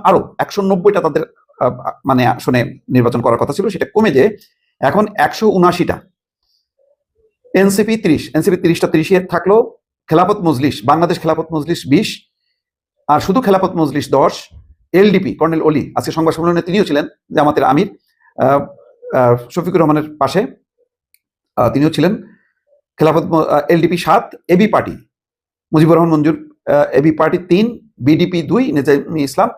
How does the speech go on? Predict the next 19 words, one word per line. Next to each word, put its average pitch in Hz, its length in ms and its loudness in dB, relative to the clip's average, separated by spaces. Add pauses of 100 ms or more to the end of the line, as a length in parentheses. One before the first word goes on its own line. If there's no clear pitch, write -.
(200)
দুই। 139 320 2 (960)
এখানে 214 200 2
মূল 196 200 4
ঝামেলাটা 180 280 2
হলো 196 380 2
যে 151 100 -2
তারা 151 180 0
তিনশো 180 300 -6
আসনে 185 200 -6
করতে 180 200 -8
পারলো 170 180 -4
না, 180 100 0
এই 165 80 0
কারণে 220 260 0
যে 190 100 -2
ইসলামী 165 380 -2
আন্দোলন 151 460 2 (280)
একেবারে 143 260 0
খুব, - 220 -4